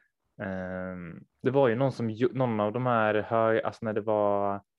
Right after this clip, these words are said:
kriget i, mm, vem var det? Nej, nu tror jag blandar ihop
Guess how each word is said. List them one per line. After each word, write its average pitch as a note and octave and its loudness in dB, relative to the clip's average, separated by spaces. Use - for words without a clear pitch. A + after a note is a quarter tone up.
kriget G#2+ -2
i, G2+ 0
mm, B2 -8
vem A#2+ -2
var A#2+ 0
det? C#3 2
Nej, C3+ 2
nu D3+ 2
tror D#3 -2
jag C3+ 2
blandar A#2+ 0
ihop A2+ -4